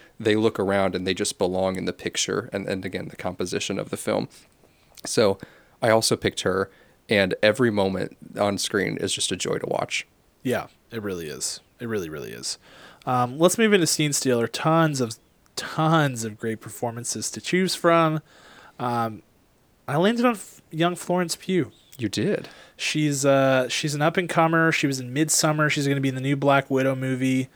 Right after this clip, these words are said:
Speaker 2: Um, she plays Amy March, who, Amy March is perhaps the most interesting character in Little Women because, um, she's the most, I guess because I'm not creative, hated,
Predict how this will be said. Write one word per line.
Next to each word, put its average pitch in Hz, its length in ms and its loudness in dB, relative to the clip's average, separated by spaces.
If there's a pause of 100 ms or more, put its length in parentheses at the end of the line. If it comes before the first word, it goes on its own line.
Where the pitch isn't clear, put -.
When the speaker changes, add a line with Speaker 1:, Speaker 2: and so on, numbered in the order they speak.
(520)
Speaker 2:
Um, 131 360 2
she - 140 -2
plays 151 260 2
Amy 156 240 -2
March, - 520 0 (260)
who, 143 560 4
Amy 175 280 4
March 156 420 6
is 139 140 0 (220)
perhaps 147 520 2
the - 120 -6
most 139 200 -2
interesting 135 440 -8
character 131 580 -2
in 127 240 -10
Little 120 200 -2
Women 143 320 -2
because, 131 400 -2 (640)
um, 120 420 -6 (300)
she's 160 320 -4
the 151 80 4
most, 151 840 2 (2250)
I 131 100 -10
guess 135 280 0
because 127 240 -6
I'm 117 100 -4
not 113 200 -8
creative, 110 440 -8
hated, 175 460 0